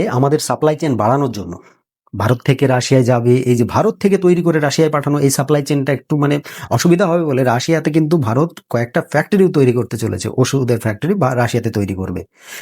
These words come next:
যেটা রাশিয়ায় তৈরি হবে ওখানকার সাপ্লাই চেইন, ইনস্ট্যান্ট সাপ্লাই দেওয়ার জন্য। মানে অত বড় মার্কেট, ফর্টি ফাইভ বিলিয়ন ডলারের একটা যদি মার্কেট আমরা ক্যাপচার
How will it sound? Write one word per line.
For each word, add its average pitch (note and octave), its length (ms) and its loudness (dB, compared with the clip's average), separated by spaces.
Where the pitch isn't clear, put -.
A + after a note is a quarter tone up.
যেটা C3+ 240 2
রাশিয়ায় D3 300 0
তৈরি D3+ 200 2
হবে C3+ 180 2
ওখানকার B2+ 280 -2
সাপ্লাই B2 280 0
চেইন, B2+ 120 -2
ইনস্ট্যান্ট F3 360 0
সাপ্লাই A#2 280 -2
দেওয়ার F#2 220 -6
জন্য। F#2 140 -6
মানে B2 120 0
অত A#2+ 80 -2
বড় D3+ 100 2
মার্কেট, A#2 300 -2
ফর্টি A#2 220 0
ফাইভ A2 140 0
বিলিয়ন B2 300 4
ডলারের A#2+ 300 2
একটা A#2+ 220 -6
যদি A#2+ 120 2
মার্কেট A2 340 -2
আমরা B2 120 0
ক্যাপচার C3 280 0